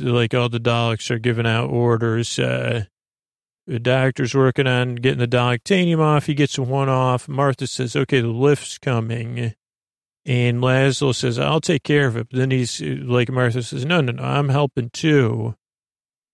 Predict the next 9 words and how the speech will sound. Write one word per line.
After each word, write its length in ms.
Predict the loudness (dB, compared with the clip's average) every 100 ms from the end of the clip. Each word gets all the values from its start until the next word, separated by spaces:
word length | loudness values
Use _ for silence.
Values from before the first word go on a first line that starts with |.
| _ -6
But 180 | -2
then 140 | 0 2
Laszlo 480 | 2 2 0 -2 -4
says, 260 | -6 -6
"Oh, 240 | -4 -4 -2
no, 200 | -2 -2
my 160 | -4
cartoon's 640 | -2 -4 -2 -2 -4 -6
fading." 880 | -12 -8 -2 2 4 4 2 -2 -12